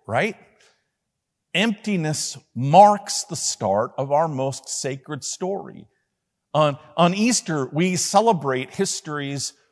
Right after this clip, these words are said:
most famous vacancy. We cheer an empty tomb.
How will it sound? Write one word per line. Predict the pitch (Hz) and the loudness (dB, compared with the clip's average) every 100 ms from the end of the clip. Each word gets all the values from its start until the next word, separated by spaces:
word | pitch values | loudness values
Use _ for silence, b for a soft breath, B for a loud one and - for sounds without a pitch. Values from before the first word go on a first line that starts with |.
| _ | _
most | 120 143 185 - - | -2 0 0 -4 -12
famous | - 123 127 139 - | -8 -6 -4 -6 -8
vacancy. | 120 147 151 127 110 - 82 62 80 _ _ _ - | -4 -4 -4 -8 -8 -8 -10 -12 -20 _ _ _ -10
We | 120 143 | -6 -6
cheer | - - - 214 123 95 104 107 - - | -8 -10 -6 -4 -4 -4 -4 -6 -12 -12
an | 110 107 - | -10 -10 -6
empty | 180 190 - - 180 180 170 _ | -4 -4 -8 -12 -10 -10 -14 _
tomb. | - 120 78 58 - | -8 -8 -8 -14 -20